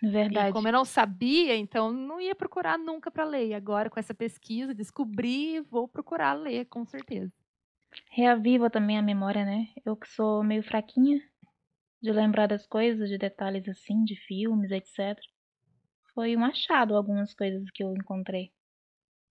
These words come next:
Speaker 2: Verdade. É muito legal. Então vamos compartilhar um pouco com o pessoal, né? É, vamos falar um pouco pro pessoal, então. Qual que foi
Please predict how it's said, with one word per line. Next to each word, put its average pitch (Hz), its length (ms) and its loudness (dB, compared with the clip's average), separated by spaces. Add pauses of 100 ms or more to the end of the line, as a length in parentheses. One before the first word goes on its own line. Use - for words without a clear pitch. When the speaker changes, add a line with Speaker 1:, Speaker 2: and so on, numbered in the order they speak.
(280)
Speaker 2:
Verdade. 226 640 -4 (920)
É 240 60 -8
muito 226 320 -4
legal. 247 340 -2
Então 240 240 -4
vamos 277 220 -4
compartilhar 240 520 -4
um 220 40 -2
pouco 214 300 -6
com 214 100 -10
o 202 40 -6
pessoal, 196 500 -2
né? 240 280 0 (540)
É, 214 380 0
vamos 247 200 -4
falar 254 200 0
um 247 40 -4
pouco 233 220 -6
pro 220 140 -2
pessoal, 208 400 -2
então. 262 520 -2 (540)
Qual 262 220 2
que 302 100 -8
foi - 460 2